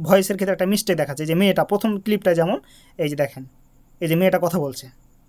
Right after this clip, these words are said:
এই যে মেয়েটা বললো, ঠিক আছে। এখন দেখেন, আহ, এই যে ছেলেটার বেলায় মাত্র কয়েক সেকেন্ডে ডায়লগটা শেষ।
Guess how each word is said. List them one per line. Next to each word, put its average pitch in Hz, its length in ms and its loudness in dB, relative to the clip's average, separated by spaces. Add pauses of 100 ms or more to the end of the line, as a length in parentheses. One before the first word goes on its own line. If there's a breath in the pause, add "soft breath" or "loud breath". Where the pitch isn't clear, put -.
(1300)
এই 156 80 -8
যে 147 60 -6
মেয়েটা 170 260 0
বললো, 139 300 0 (300)
ঠিক 156 120 -4
আছে। 135 240 -6 (340 soft breath)
এখন 165 220 0
দেখেন, 170 260 0
আহ, 156 880 -6
এই 170 100 -6
যে 147 100 -8
ছেলেটার 226 480 0
বেলায় 226 220 -2
মাত্র 214 280 -2
কয়েক 233 300 2
সেকেন্ডে 214 280 0
ডায়লগটা 175 280 4
শেষ। - 380 -6